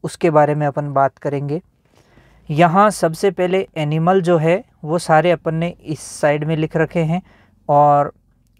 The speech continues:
उनका कौन सी स्टेज की, जैसे कि एडल्ट मेल है, एडल्ट फीमेल है, ग्रुप है,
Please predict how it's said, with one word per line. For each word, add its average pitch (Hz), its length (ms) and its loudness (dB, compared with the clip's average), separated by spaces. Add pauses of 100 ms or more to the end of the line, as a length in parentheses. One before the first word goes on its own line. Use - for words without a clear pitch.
(120)
उनका 180 540 4 (160)
कौन 190 200 -6
सी 214 300 -10
स्टेज 175 420 -6
की, 190 220 -6
जैसे 160 280 -2
कि 175 180 -10
एडल्ट 160 400 0
मेल 170 280 0
है, 165 320 -2
एडल्ट 143 380 -2
फीमेल 170 420 -2
है, 160 360 -2
ग्रुप 156 300 -2
है, 170 320 2